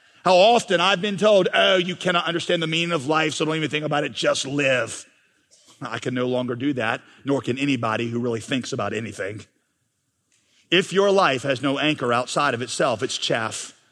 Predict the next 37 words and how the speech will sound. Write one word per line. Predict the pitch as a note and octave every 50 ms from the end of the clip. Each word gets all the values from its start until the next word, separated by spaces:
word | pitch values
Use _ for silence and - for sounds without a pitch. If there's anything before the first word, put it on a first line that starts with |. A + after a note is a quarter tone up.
| _ _
It | - C#3 C3
has | A2 B2 B2+ B2 A2+
no | C#3+ D3
real | C#3+ D#3 E3 D#3+
permanence. | - D3+ D#3 D#3 D#3+ E3 E3+ F#3 - - - - - - _ _ _ _ _ _ - -
Every | - C3 C#3+ C3 A2 - C#3+
pleasure | A2+ - D#3 D3+ C#3+ A#2+ C#3+ D3+
is | D3 A#2+ -
fleeting. | - - D#3+ E3 E3 E3 E3 E3 E3 D3 - - - - - -
It's | C3 - - -
full | - - D3+ C#3+ C#3+
of | C3
sound | - - E3 C#3 C#3+ D3+
and | D#3 -
fury, | - C#3+ B2+ B2 A#2+ A#2 A#2 A#2
a | A2+ A2
tale | - - C3 B2 B2 A#2+
told | - - C#3 C3 C3
by | B2+ B2+ B2+ C3
an | C3+ C#3
idi-, | G#2+ G#2+ G#2 G#2+ G#2 G#2+ A#2 A2
idiot | B2 B2+ A#2+ A2 G#2 A2+ -
signifying | - - - C#3+ B2+ A#2 G#2+ - A#2 G2 G2+ G#2 G#2+ G#2+ G#2+ -
nothing. | A#2 G#2 G#2 - G2+ G2+ G#2+ G2 - _ _ _ _ _ _ _ _ _ _ _ _ _ _ -
The | - C#3
psalmist | - C#3+ C3+ C#3 C#3+ C#3 -
goes | - D3 D3+ C#3+
on. | D#3+ D3+ D#3 C#3+ B2+ A2+ - _ _ _ _ _ _ _ _ _ _ _ _ - -
Verse | - A2 C#3 A#2+
five, | - - C3+ C#3 B2+ G#2
"The | A#2 B2
ungodly | C3 C3+ C#3 C3+ D3 D#3+ C3+ C#3 C3 C3+ C#3+ C#3+ - _ _ _ _ _ -
will | B2 B2
not | B2+ A#2+ A#2 A#2
survive | - - C3 A#2 B2+ B2 C#3 C#3 C3
the | B2 C#3
judgment." | B2+ B2 D3 C#3+ D#3+ D3 C#3 A#2+ A#2 A#2+ -